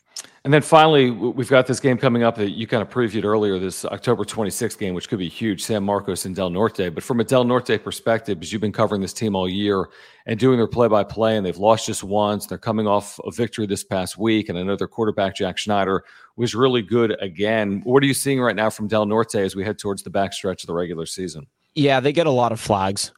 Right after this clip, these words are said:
Speaker 2: Uh, <laughs> we, we've seen, we've seen some undisciplined play the last few weeks. Misdirection really gets their defensive line, I've learned.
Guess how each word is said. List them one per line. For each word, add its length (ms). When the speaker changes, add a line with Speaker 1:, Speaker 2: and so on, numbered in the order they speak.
Speaker 2:
Uh, 220
<laughs> 80
we, 220
we've 200
seen, 360
we've 180
seen 220
some 560
undisciplined 640
play 220
the 60
last 300
few 120
weeks. 240
Misdirection 640
really 220
gets 220
their 100
defensive 460
line, 240
I've 140
learned. 280